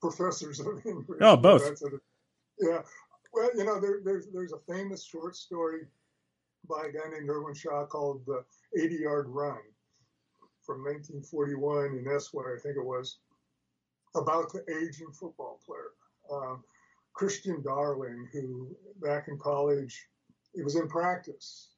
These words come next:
Speaker 1: He had the spectacular eighty-yard run. And then his life, you know, was a long decline after that. Um, and, uh, you know, that, that's kind of one of the classic motifs in,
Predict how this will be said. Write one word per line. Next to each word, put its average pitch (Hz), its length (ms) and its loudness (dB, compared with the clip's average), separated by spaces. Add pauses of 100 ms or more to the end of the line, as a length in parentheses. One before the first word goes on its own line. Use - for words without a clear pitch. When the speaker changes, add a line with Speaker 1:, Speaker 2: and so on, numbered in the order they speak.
(140)
Speaker 1:
He 143 100 -10
had 139 160 -8
the 117 60 -16
spectacular 139 760 -8
eighty-yard 127 1080 -6
run. 131 280 -4 (440)
And 143 180 4
then 156 140 2
his 143 280 -2
life, 147 340 0 (540)
you 175 140 -8
know, 135 140 -2
was 131 200 -4
a 127 60 -6
long 143 420 -4
decline 143 800 -2
after 123 460 -4
that. - 640 -8
Um, 127 300 -2 (540)
and, 131 480 2
uh, 139 320 2 (800)
you 190 80 4
know, 160 140 4
that, 185 220 2
that's 170 220 -2
kind 165 240 -6
of 143 80 -6
one 156 140 -8
of 147 80 -8
the 143 80 -6
classic 156 580 -10
motifs 156 920 -6 (160)
in, 139 360 -6